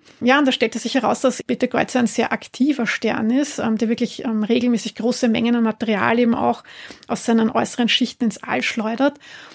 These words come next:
Und in seinem Inneren auch immer wieder ganz große Gasblasen entstehen und jetzt eben durch die Temperaturunterschiede angetrieben werden. Das heißt, die steigen auf, sinken wieder ab und so. Und dadurch ist aber die Oberfläche auch ständig in Bewegung. Und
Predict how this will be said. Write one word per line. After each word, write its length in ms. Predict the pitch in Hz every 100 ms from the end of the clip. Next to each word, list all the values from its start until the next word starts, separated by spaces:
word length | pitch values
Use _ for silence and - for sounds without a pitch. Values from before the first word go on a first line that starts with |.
| -
Und 120 | - 254
in 60 |
seinem 200 | 247 240
Inneren 320 | 254 262 269
auch 60 | 254
immer 200 | 254 247
wieder 140 | 254
ganz 300 | 247 - 233
große 360 | - 240 - 233
Gasblasen 880 | - - 196 - - - - 269 262
entstehen 600 | - 226 - 226 240 269
und 160 | 254
jetzt 120 | 240 240
eben 120 | 226
durch 120 | 233
die 120 | 226
Temperaturunterschiede 1040 | - 220 220 - 269 277 226 226 - 233 220
angetrieben 440 | 208 233 - 247
werden. 120 | 247
Das 80 | 226
heißt, 100 | 220
die 80 | 208
steigen 300 | - - 208
auf, 320 | 233 247 247
sinken 320 | - 220 233
wieder 160 | 214 -
ab 320 | - 262 -
und 120 | 240
so. 220 | - 254 247 - -
Und 120 | 226 -
dadurch 220 | 247 -
ist 180 | 247 254
aber 180 | 240
die 120 | 240 -
Oberfläche 540 | 214 240 240 226 233
auch 100 | 220
ständig 420 | - - 240 247
in 120 | 240
Bewegung. 540 | 233 208 233 233 214 214
Und 260 | 220 214